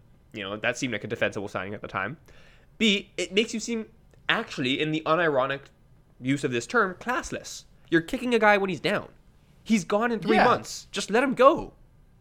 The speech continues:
Speaker 1: You don't ha-, you
Speaker 2: Yeah,
Speaker 1: don't have
Speaker 2: there's
Speaker 1: to, like,
Speaker 2: nothing you have to do
Speaker 1: you don't
Speaker 2: here.
Speaker 1: have to, like, you know, be a dick to him.
Speaker 2: No, if, you know, and if you're a free agent and you're already thinking of all the charms that,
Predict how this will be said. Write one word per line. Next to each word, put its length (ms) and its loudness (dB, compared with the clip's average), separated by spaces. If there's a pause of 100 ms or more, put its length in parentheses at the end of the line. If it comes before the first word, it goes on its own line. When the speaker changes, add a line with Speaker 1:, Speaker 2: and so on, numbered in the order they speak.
(240)
Speaker 1:
You 120 2
don't 100 2
ha-, 80 0
you 60 0
Speaker 2:
Yeah, 60 4
Speaker 1:
don't 80 10
have 80 6
Speaker 2:
there's 120 4
Speaker 1:
to, 60 4
like, 100 8
Speaker 2:
nothing 140 -2
you 60 6
have 120 8
to 100 -4
do 100 -2
Speaker 1:
you 80 0
don't 120 4
Speaker 2:
here. 80 -2
Speaker 1:
have 80 -2
to, 100 -2
like, 200 0 (120)
you 100 -6
know, 60 -4
be 160 -4
a 40 -2
dick 380 -2
to 80 -6
him. 260 -10 (1040)
Speaker 2:
No, 240 -8 (100)
if, 320 -2
you 100 0
know, 140 8
and 120 0
if 120 -4
you're 180 4
a 40 2
free 260 -4
agent 480 0
and 160 -4
you're 180 -2
already 300 4
thinking 360 -4
of 120 -4
all 200 0
the 120 -8
charms 420 -2
that, 140 -8